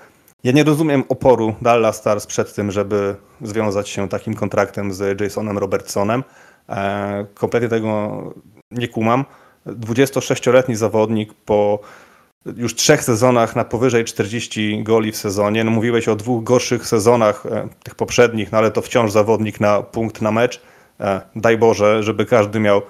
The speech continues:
takie sezony kryzysu, jak miał Jason Robertson, a teraz wrócił punktowo na, na ten swój szczyt, czy w okolice tego szczytu.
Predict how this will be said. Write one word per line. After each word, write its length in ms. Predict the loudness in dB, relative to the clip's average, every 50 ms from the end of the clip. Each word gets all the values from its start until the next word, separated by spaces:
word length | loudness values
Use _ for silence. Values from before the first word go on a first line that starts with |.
| -16 -20 -20 _ 0
takie 600 | 0 0 2 2 2 2 4 4 4 2 0 -2 -4 -12 _ -8
sezony 440 | -4 -2 0 4 4 4 4 2
kryzysu, 560 | 0 2 2 4 4 4 2 0 0 -4 -4 -4
jak 200 | -4 -6 -4 0
miał 160 | 2 4 4 4
Jason 380 | 2 -2 -2 -2 -2 -2 -2 0
Robertson, 760 | 0 2 2 2 2 2 2 -2 -2 -4 -4 -2 -2 -2 -2 -4 -10 -20 -20 _ _ _ -10 -8
a 80 | -4
teraz 280 | 0 2 4 4 2 2
wrócił 360 | 0 -2 -4 -2 -2 -6 -6
punktowo 540 | -4 -6 -6 -4 2 2 2 2 2 -2 -2
na, 360 | 0 -2 -2 -2 -2 -2 -4
na 120 | -4 -4
ten 160 | -4 -4 -4 -6
swój 460 | -6 -6 -6 -6 -6 -6 -8 -10 -10 -10
szczyt, 420 | -8 -4 0 2 2 2 0 -4
czy 120 | -8 -6 -4
w 60 | -4
okolice 600 | -4 -2 0 0 0 0 2 4 4 4 2 0 -4
tego 240 | -6 -4 -4 -4 -4
szczytu. 440 | -4 -2 -4 -4 -2 0 -2 -2